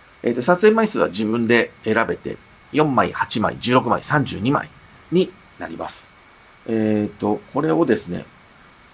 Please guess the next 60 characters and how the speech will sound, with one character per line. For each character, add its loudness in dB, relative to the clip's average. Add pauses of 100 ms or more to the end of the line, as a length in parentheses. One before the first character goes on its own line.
(180)
あ 0
の、 2 (220)
秒 4
百 0
二 8
十 2
個 -4
ま 4
で -2
撮 -2
れ 6
る -2
の -6
で、 -8
ち 0
ょ 2
っ -8
と 0 (140)
実 -8
際 4
に 4
や 4
っ -4
て 2
み 4
ま 2
す -6
け 0
ど -4
も、 -8
よ -16 (160)
い -14
し -10
ょ。 -20 (920)
コ -6
ン -8
ポ 0
ジ -6
ッ -8 (100)
ト -2
撮 -8 (300)
影 -12
入 2
り。 -10 (1120)
で、 0
撮 2
影 8
枚 4
数、 -4
例 0
え 6
ば 4
四 6
枚 2
に -12
し -6
て -8
み -14
ま -10
す。 -8